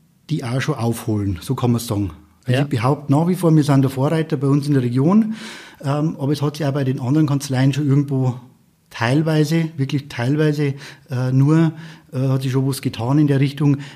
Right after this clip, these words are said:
Speaker 1: Bei vielen Kanzleien, bei vielen, äh, Steuerberaterkollegen, gerade so die Generation, äh, sechzig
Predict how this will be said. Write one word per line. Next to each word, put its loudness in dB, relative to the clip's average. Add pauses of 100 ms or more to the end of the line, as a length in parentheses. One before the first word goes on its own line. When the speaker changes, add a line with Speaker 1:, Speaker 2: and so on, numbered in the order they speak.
(100)
Speaker 1:
Bei -4
vielen 0
Kanzleien, 0
bei 0
vielen, 0 (180)
äh, -8
Steuerberaterkollegen, 0
gerade 2
so -2
die 0
Generation, 2 (640)
äh, -16
sechzig -2